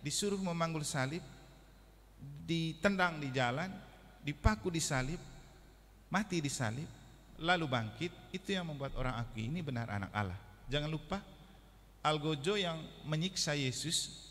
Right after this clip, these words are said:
menemukan Yesus sebagai anak Allah ketika ia sedang tergantung di salib. Karena apa? Ada kekuatan Allah yang bekerja ketika Yesus sudah tergantung di salib.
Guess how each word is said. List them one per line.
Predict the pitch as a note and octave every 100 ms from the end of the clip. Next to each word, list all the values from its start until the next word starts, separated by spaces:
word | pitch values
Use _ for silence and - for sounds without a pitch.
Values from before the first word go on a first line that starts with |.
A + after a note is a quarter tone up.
| -
menemukan | C#3+ D#3 D3 C#3+ C#3
Yesus | C#3+ C3+ C3
sebagai | - B2+ B2+ A#2
anak | A#2 A#2
Allah | G#2+ A#2+ C#3 - - -
ketika | - B2 B2 C3+
ia | B2 B2
sedang | - A#2 G#2 -
tergantung | G#2+ G#2 G#2+ G2 G2
di |
salib. | F#2 - F#2 E2 - -
Karena | C#3+ F3
apa? | F3 - G#2+ - - - - -
Ada | - D#3+ D3+
kekuatan | C#3+ C3 C#3 C3+ B2+ -
Allah | B2+ A#2+ A2+
yang | A2 G#2+
bekerja | G#2 - D3 G#2 F2+ G2 - - - - -
ketika | - A#2+ A#2+ A#2
Yesus | A2 A#2+ A2+ - - -
sudah | - A#2 G2
tergantung | - F#2+ G#2+ G2 F#2+ F2+
di |
salib. | F2 G2 E2+